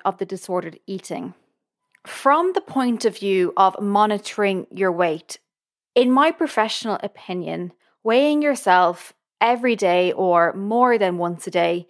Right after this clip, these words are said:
is useless. And that's because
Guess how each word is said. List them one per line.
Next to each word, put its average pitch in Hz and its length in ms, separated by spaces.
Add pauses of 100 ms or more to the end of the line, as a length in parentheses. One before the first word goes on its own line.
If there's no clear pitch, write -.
(360)
is 214 480 (280)
useless. - 760 (1600)
And 226 140
that's 247 220
because 196 580